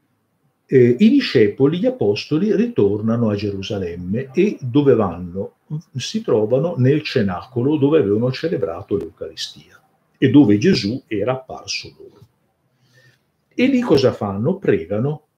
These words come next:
si mettono a pregare per nove giorni.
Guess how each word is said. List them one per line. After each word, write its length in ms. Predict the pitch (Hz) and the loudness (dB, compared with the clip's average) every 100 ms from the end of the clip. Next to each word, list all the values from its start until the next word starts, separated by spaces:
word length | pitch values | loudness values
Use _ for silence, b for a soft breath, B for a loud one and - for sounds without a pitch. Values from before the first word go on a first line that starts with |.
| _ | _
si 180 | - 240 | -10 -4
mettono 380 | 202 113 160 156 | -2 -2 -6 -6
a 60 | 127 | -8
pregare 560 | - - - - - | -10 -12 -18 -20 -10
per 220 | - 131 110 | -4 -2 -2
nove 400 | 131 139 104 95 | -2 -2 -6 -10
giorni. 540 | 73 - - _ | -14 -20 -20 _